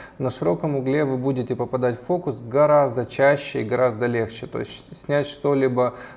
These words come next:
на длинном фокусе, ну, тяжело. Но, как я уже говорил, в зависимости от того,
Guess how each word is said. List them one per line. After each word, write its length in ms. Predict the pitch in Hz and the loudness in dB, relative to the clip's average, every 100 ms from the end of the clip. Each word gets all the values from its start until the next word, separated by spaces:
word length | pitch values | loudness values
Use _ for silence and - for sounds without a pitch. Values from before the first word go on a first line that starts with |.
| - | -6
на 360 | 123 123 120 120 | 0 2 2 0
длинном 520 | 120 143 175 185 170 | 0 2 2 0 -2
фокусе, 600 | 170 165 165 147 - 139 | 0 0 0 -6 -2 0
ну, 160 | 139 | 0
тяжело. 520 | 151 165 147 131 110 113 | 0 -2 0 0 -2 -2
Но, 140 | 156 | -4
как 220 | 165 151 | -2 -2
я 80 | 160 | 0
уже 160 | 143 139 | 0 0
говорил, 340 | 143 151 180 | 0 2 2
в 40 | |
зависимости 640 | 123 127 139 - 131 127 131 | 2 0 0 -2 -6 -2 -4
от 300 | - 131 - | -2 -4 -2
того, 360 | 127 131 151 | -2 0 -2